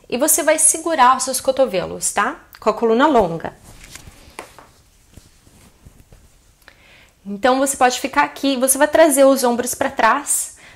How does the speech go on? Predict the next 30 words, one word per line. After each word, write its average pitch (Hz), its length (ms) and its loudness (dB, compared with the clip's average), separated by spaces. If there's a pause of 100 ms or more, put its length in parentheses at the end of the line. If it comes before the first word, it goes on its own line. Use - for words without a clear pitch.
trazendo 285 340 0
as 269 140 0
escápulas 247 720 0
aqui, 202 200 -4
uma 269 140 0
em 285 40 2
direção 254 420 -2
à 233 60 2
outra, 175 300 -4
como 220 160 -6
se 226 140 -6
você 233 180 -6
tivesse 277 440 -2 (340)
alguma 226 320 4
coisa 214 300 0
entre 208 160 -6
as - 80 -6
suas 196 180 -2
escápulas, 208 760 -2 (240)
e - 20 -12
você 208 160 -6
tá 226 80 0
trazendo 226 400 -2
uma 294 140 -2
escápula 254 420 -6
em 233 60 -4
direção 233 360 -6
à 214 80 -2
outra, - 300 -12
tá? 247 260 0